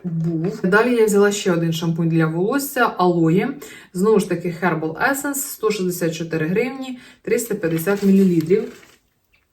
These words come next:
Я взяла два, як я вже говорила, що в мене ще один буде від Herbal Essence. Тут він з Aloe, такого зеленого відтінку. Е, взяла два, тому що доволі швидко вони закінчуються у мене.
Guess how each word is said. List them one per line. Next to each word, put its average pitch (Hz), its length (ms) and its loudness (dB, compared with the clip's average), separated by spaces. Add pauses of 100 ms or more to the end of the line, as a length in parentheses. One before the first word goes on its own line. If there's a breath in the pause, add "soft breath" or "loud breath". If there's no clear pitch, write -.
(140)
Я 202 220 6
взяла 190 440 4
два, 160 360 2
як 180 160 2
я 185 60 2
вже 175 140 -2
говорила, 185 540 0
що - 200 -6
в - 20 0
мене 170 240 -2
ще 165 220 -2
один 156 200 -2
буде 156 220 -2
від 156 140 -2
Herbal 160 400 -6
Essence. 247 440 -6
Тут 214 180 -10
він 202 120 2
з 160 140 -2
Aloe, 170 440 2
такого 160 260 -6
зеленого 156 500 -4
відтінку. 247 640 -6 (480 loud breath)
Е, 175 200 0
взяла 208 420 2
два, 214 260 0
тому 220 220 -4
що 202 160 -2
доволі 202 320 2
швидко 196 380 0
вони 170 260 0
закінчуються 277 880 0
у 220 160 -6
мене. 233 680 -2